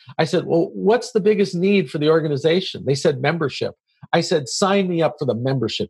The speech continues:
committee." So that gave me carte blanche to call every hotel in town that wasn't a member and say, "Hi, I'm on the membership committee of the Hotel Motel Association." And people would talk to me about their hotel, and then they'd say, "Oh, well, do you run a hotel?" "Oh, no, I don't."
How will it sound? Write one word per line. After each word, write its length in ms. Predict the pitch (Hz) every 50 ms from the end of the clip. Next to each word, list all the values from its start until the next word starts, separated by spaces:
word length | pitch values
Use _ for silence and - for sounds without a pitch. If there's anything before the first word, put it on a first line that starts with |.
| - _
committee." 360 | - 107 101 - - - - _ _ _ _ _ _ _ _
So 120 | - 170 156
that 240 | 180 208 220 220 -
gave 240 | 180 180 175 151 165
me 160 | 175 165 135
carte 320 | - - 180 185 175 185
blanche 420 | 143 147 135 127 127 127 120 - -
to 60 | -
call 400 | - - - 143 131 127 - - _
every 340 | 170 180 170 175 190 190 185
hotel 640 | 143 170 147 147 - - - 160 160 165 156 - - _ _
in 100 | 135 123
town 400 | 120 - - 160 156 151 143 131
that 140 | 127 120 101
wasn't 340 | 123 131 143 151 147 160 135
a 40 | 127
member 600 | 127 127 143 165 180 175 147 107 98 98 110 120 - _ _ _ - 175 - -
and 160 | 135 143 139
say, 200 | - - 147 147
"Hi, 320 | 143 156 185 208 185 - 90
I'm 340 | 104 123 135 143 139 127 131
on 120 | 147 151 151
the 60 | 139
membership 480 | 131 156 180 190 180 165 - - 143 - _
committee 260 | - 143 143 135 139
of 80 | 139 123
the 80 | 131 117
Hotel 320 | 131 147 - - - 139
Motel 460 | 131 131 143 165 185 - - 117 104 101
Association." 680 | - - 95 92 - - - - - - - - - _ _ _ _ _ _ _
And 320 | - 139 135 127 123 113 107 - _ _ _
people 180 | 160 143 139 127
would 100 | 131 -
talk 300 | - 143 135 139 139 - -
to 60 | 147
me 140 | 139 139 135
about 260 | 120 127 120 123 -
their 120 | 123 113
hotel, 420 | 127 127 123 - - 135 139 160 165
and 100 | 139 131
then 120 | 131 127
they'd 160 | 123 123 -
say, 120 | - - -
"Oh, 120 | - 208
well, 240 | 180 - - 156 143
do 80 | 143
you 80 | 165 165
run 160 | 160 175 165
a 40 | 160
hotel?" 480 | 170 175 165 - 175 175 190 208 220 -
"Oh, 100 | - 175
no, 220 | 160 147 160 165 156
I 60 | 147
don't." 300 | 135 139 131 120 95 90